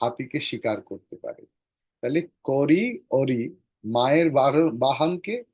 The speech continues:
না হাতির শত্রু মানে সিংহ। যাই হোক,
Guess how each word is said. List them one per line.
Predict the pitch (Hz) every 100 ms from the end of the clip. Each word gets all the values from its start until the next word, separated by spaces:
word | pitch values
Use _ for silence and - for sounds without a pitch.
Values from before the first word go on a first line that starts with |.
| _ _ _ _ 131
না | 139 214
হাতির | - 123 131 175 175
শত্রু | 156 - 127 - 190 196
মানে | 160 185
সিংহ। | - 104 90 - - _ _ _ _ _ _ _ _ _ _ _ _ _ _ _ _ _ _ - - _
যাই | 139 180 185
হোক, | 131